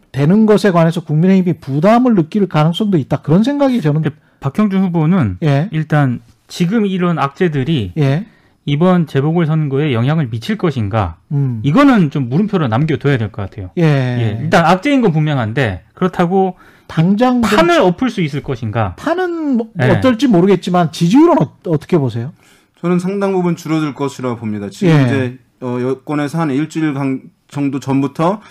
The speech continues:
Speaker 3: 집중적인 공세가 있었고 언론
Speaker 1: 예.
Speaker 3: 보도들도 많이 있는 상황이어서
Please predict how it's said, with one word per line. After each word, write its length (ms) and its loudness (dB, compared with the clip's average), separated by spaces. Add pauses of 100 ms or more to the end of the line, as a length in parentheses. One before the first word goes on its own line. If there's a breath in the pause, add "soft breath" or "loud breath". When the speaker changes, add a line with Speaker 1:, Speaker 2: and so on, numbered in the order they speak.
Speaker 3:
집중적인 560 0
공세가 380 -4
있었고 360 -6
언론 200 4
Speaker 1:
예. 160 4
Speaker 3:
보도들도 260 -2
많이 260 0
있는 200 -2
상황이어서 640 -2